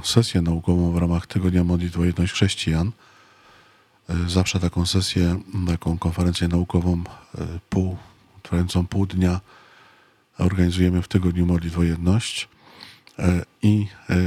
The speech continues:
ta dzisiejsza sesja była na temat ekumenizmu papieża Franciszka.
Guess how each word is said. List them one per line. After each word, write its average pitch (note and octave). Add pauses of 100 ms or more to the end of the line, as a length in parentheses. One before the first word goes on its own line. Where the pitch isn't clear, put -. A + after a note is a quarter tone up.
(500)
ta G2
dzisiejsza A2
sesja A2
była G2+
na F#2+
temat F#2+ (100)
ekumenizmu F#2+
papieża F2+
Franciszka. F2